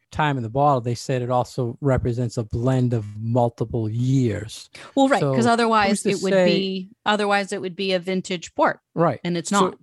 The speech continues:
Speaker 1: but they're, say they're testing in a ten, it's only four. They could just put one four-year-old in the, there and label it a ten. You know,
Speaker 2: Right.
Speaker 1: do they say that in the tech sheets that it's, you know, fifty percent,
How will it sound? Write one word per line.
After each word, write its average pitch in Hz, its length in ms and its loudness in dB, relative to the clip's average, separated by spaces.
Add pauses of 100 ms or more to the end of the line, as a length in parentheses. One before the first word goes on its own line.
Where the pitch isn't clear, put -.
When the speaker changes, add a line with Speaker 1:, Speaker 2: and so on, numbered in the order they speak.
Speaker 1:
but 151 260 0
they're, 160 300 2
say 180 440 0
they're 156 180 0
testing 170 440 0
in 135 100 2
a 117 60 0
ten, 156 340 0
it's 123 160 -2
only 131 160 0
four. 160 360 2
They 135 140 0
could 156 160 -4
just 151 200 -4
put - 180 -2
one 151 440 0 (140)
four-year-old 165 1200 2
in 120 140 0
the, 123 180 -4
there 143 240 -4
and 131 140 -4
label 139 260 4
it 131 80 2
a 120 60 0
ten. 160 580 0
You 139 100 2
know, 143 120 4
Speaker 2:
Right. 160 160 2
Speaker 1:
do 139 60 4
they 123 160 -2
say 165 340 -2
that 160 220 -2
in - 60 -8
the 135 80 -2
tech 156 300 -2
sheets - 400 -8
that 127 180 2
it's, - 380 -6
you 143 80 2
know, 117 100 2
fifty - 440 -4
percent, 123 500 -2